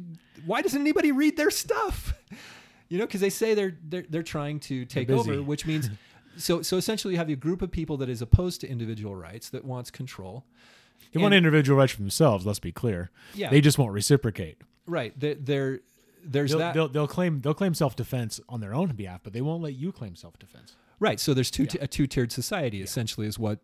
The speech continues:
Speaker 1: what has been since the beginning of time. There's, this has been the tendency of men to try to control other men and, and gain power and, and get control and gain
Speaker 2: Yeah.
Speaker 1: and,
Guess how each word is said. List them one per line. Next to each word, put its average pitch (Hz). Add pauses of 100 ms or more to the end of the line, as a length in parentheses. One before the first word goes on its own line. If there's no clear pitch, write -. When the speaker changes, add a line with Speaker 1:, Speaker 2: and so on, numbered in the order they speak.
Speaker 1:
what 131
has 120 (120)
been 123 (480)
since 208
the -
beginning 135
of 113
time. 240
There's, 98
this 147
has 151
been 127
the 113
tendency 120
of 98
men 107
to 110
try 107
to 104
control 107
other 110
men 98
and, 101
and 117
gain 107
power 101
and, 95 (760)
and 107
get 110
control 113
and 101
gain 107
Speaker 2:
Yeah. 107 (120)
Speaker 1:
and, 98